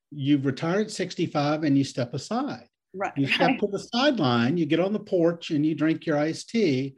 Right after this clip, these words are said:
Speaker 1: and you watch the world go by.
Speaker 2: Right.
Speaker 1: Um, but the openly gray mindset are, is not for those people who wanna do that. And, and, and if there are people that wanna do that still, that's fine. But I would say that the vast majority of us boomers who are getting to this stage of life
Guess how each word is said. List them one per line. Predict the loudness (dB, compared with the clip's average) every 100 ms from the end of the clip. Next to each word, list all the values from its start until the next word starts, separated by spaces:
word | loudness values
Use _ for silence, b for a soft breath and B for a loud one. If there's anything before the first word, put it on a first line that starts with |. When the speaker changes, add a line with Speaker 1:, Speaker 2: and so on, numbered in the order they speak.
| _ _ -8
Speaker 1:
and | 2
you | 4
watch | 4 0 -2
the | -4
world | -2 -2 -2
go | -2 -2
by. | -4 -12 -16 _ _ -6
Speaker 2:
Right. | -2 -2 -4 -10 _ -4
Speaker 1:
Um, | -4 -4 -12 _ _ _
but | 2 2
the | 2
openly | 2 2 2 0
gray | 2 0
mindset | 2 2 2 0 -2 0
are, | 0
is | -2 -2 0
not | -2 -2
for | -2
those | 0 -2
people | -2 -2 -2 -2
who | -2
wanna | 0 0 0
do | -2 0
that. | 0
And, | -2 -2 -4 -2
and, | -2 -2
and | -2 -4
if | -2
there | -2
are | 0 0
people | 0 0 -2
that | -2
wanna | -2 2
do | 2
that | 2 -2
still, | -6 -4 -2
that's | -2 -4 -8
fine. | -6 -2 -2 -4 -6
But | -8
I | -4 0
would | 0 0
say | -2 0
that | -2
the | -2
vast | -4 -2 -2 -2 -2
majority | -2 0 0 2 2 2
of | 0 0
us | -2 -4
boomers | -2 0 2 0 -4 -12
who | -4 -2
are |
getting | 0 0 0 -2
to |
this | -2 -4
stage | -4 -4 -4 -6
of | -8
life | -8 -6 -8